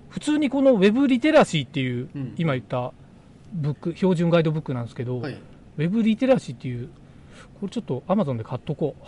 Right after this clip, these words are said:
Speaker 1: う。
Speaker 2: <laughs>
Speaker 1: いや、普通に読みたくなっちゃった、
Speaker 2: 確かに、
Speaker 1: これ。
Speaker 2: 確かに。
Speaker 1: 話をしてて。へー、リテラシー。確かに。
Speaker 2: うん。
Speaker 1: 大事ですね。
Speaker 2: 大事ですね。
Speaker 1: はい。なるほど。いやいやいや、確かに知らないと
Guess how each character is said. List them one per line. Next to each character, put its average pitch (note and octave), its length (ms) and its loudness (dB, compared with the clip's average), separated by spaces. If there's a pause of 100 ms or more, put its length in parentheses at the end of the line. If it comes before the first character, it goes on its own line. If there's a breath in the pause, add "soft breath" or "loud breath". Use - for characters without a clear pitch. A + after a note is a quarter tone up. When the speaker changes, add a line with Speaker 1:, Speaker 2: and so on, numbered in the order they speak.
(200)
Speaker 1:
う。 D3 40 -2
Speaker 2:
<laughs> E3 280 0
Speaker 1:
い D#3 100 0
や、 E3+ 80 6
普 E3 140 2
通 - 260 0
に B3 80 4
読 A#3 120 6
み A#3 80 2
た B3+ 100 6
く B3+ 100 0
な A#3 80 4
っ - 20 -8
ち - 80 0
ゃ - 40 6
っ - 20 0
た、 - 100 -6
Speaker 2:
確 C#3 100 0
か C3 40 2
に、 C3 60 0
Speaker 1:
こ C3+ 40 -4
れ。 C3+ 40 -2
Speaker 2:
確 - 140 -2
か B2 120 -6
に。 - 60 -12
Speaker 1:
話 E3+ 300 2
を E3 80 6
し - 60 -4
て D3+ 100 -4
て。 - 120 -2 (1200 loud breath)
へ D3 440 -2
ー、 B2 40 -6
リ C3 80 -2
テ F3 140 4
ラ D#3 140 4
シ C3 300 -8 (200)
ー。 - 60 -20
確 - 180 -18
か A#2 100 -16 (220)
に。 A#2 80 -14
Speaker 2:
う - 20 -14
ん。 G#2+ 100 -14
Speaker 1:
大 D#3+ 160 4
事 G#3 60 2
で F3+ 80 4
す - 100 -4
ね。 E3 240 0 (100)
Speaker 2:
大 A#2+ 140 -12
事 G#2 80 -16
で G#2 60 -18
す - 120 -18
ね。 C#3+ 260 -8
Speaker 1:
は B2+ 180 -6
い。 B2 240 -18 (680)
な A#2+ 160 -10
る B2 100 -8
ほ C3 140 -8
ど。 B2 480 -4 (680 loud breath)
い C#3 80 -6
や C#3 120 -2
い B2+ 100 -6
や A#2+ 120 -10
い A#2 100 -12
や、 G#2+ 120 -14 (260)
確 - 200 -16
か - 100 -12
に A2+ 80 -14
知 - 160 -6
ら A3 100 0
な A3+ 160 0
い A3 80 -2
と G3+ 360 2